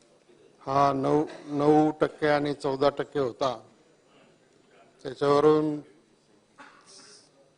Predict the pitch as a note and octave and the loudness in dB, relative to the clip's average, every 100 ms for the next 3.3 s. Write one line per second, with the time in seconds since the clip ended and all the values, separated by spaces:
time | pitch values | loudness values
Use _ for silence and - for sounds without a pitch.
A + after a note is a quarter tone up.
0 | _ _ _ _ _ _ _ _ _ _ | _ _ _ _ _ _ _ _ _ _
1 | _ _ _ _ - - - D3 D3 D#3 | _ _ _ _ -20 -20 -14 -2 4 6
2 | - E3 - D3+ - D3 C#3 D3 C3+ B2+ | 6 0 0 -10 -4 -6 -4 -8 -6 -10
3 | B2 - G2+ | -10 -14 -16